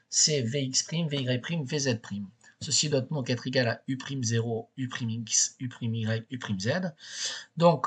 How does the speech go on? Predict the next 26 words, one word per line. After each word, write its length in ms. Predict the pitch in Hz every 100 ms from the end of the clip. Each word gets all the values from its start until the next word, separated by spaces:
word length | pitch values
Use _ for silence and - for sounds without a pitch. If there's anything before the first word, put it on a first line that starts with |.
| -
en 180 | 147 156
identifiant, 880 | 160 190 180 - 151 - 190 156 127
en 120 | 117
fait, 320 | - 131 -
les 160 | 123 113
termes, 320 | 147 175 175
donc 120 | 120
V 160 | 110 139
prime 220 | - 135
X, 220 | 135 127
V 80 | 135
prime 200 | 131 131
Y, 260 | 131 127 113
V 100 | 113
prime 220 | 113 107
Z, 400 | 120 160 180 147 - - - -
euh, 260 | 117 113 -
on 100 | 117
s'aperçoit 480 | 147 151 143 147 123
que, 120 | 123
bon, 220 | 110 107
les 140 | 107
radicaux 380 | 131 139 131 147
se 120 | -
simplifient, 560 | - 120 107 110 - 180
effectivement, 720 | 196 123 117 101 110 185 190